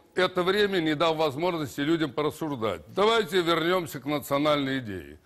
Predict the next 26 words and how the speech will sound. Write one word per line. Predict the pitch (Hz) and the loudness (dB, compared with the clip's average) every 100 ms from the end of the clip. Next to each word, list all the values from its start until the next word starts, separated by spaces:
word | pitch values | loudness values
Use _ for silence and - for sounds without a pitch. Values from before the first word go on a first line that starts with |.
| _ _ - - | _ _ -20 -18
Сегодня | - 196 233 214 202 | 0 2 4 4 2
на | 175 | 2
просторах | 170 170 - 196 185 165 | 2 0 2 2 2 2
России | 156 156 202 202 | 0 -2 -2 2
осталось | 156 - - 180 175 139 | 2 0 2 2 2 2
два | 170 175 | 2 2
процента | 156 139 - 175 151 143 | 2 -2 0 0 0 -2
от | 113 | -4
населения | 123 - 143 151 131 | -6 -4 0 0 0
планеты, | 117 139 123 113 101 113 | 0 0 0 -2 -2 -2
но | 131 | -2
треть | 151 208 202 | 0 0 0
ресурсов | 160 139 - 202 185 - 139 | -2 -4 2 2 2 0 -2
главных. | 110 151 147 127 120 - - - - - | 0 2 2 0 -6 -12 -20 -20 -18 -4
Поэтому | 139 170 165 | 0 2 2
главная | 190 190 175 156 | 4 4 2 2
национальная | 151 156 165 160 160 151 143 143 | 2 0 2 2 4 2 0 -2
идея — | 143 208 202 185 101 - - | 2 4 4 2 -4 -14 -6
это | 147 147 170 | -2 0 0
сбережение | 147 190 185 160 175 151 143 | 0 2 4 4 2 2 2
народа, | 143 160 190 175 | 2 2 2 2
его | 160 151 | 2 2
качественное | - 170 156 - 139 | 2 0 0 -4 -4
образование, | 131 139 139 160 180 185 175 147 - - - | -2 0 2 2 4 2 2 -2 -6 -20 -4
хорошее | 147 165 190 - 160 151 | 2 4 4 2 0 0
здоровье | 131 147 175 202 190 185 | 2 2 4 4 4 4